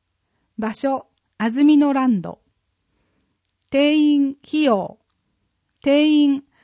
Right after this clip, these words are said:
各コース四十五人。定員に満たない場合、教室開催後も随時募集。費用、三千円。税込み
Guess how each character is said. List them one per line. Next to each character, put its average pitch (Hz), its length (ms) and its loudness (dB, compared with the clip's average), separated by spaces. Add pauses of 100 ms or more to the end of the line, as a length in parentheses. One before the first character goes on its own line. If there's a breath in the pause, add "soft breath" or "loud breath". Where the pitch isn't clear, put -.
(180)
各 320 320 -6
コ 294 220 -4
ー 262 40 -4
ス - 360 -14 (280)
四 302 280 2
十 202 240 -2
五 185 160 -6
人。 214 340 -4 (600)
定 302 220 2
員 330 240 0
に 311 100 4
満 285 160 2
た 311 140 -2
な 311 140 0
い 247 100 2
場 196 240 -8
合、 - 20 -10 (640)
教 311 240 -2
室 302 240 -10
開 277 220 -2
催 285 340 0
後 269 140 2
も 262 360 -4
随 285 300 0
時 180 160 -6
募 175 160 -8
集。 180 420 -12 (800)
費 311 140 -4
用、 214 380 -4 (200)
三 269 340 2
千 262 300 0
円。 240 320 -4 (500)
税 269 220 2
込 285 220 -2
み 262 320 0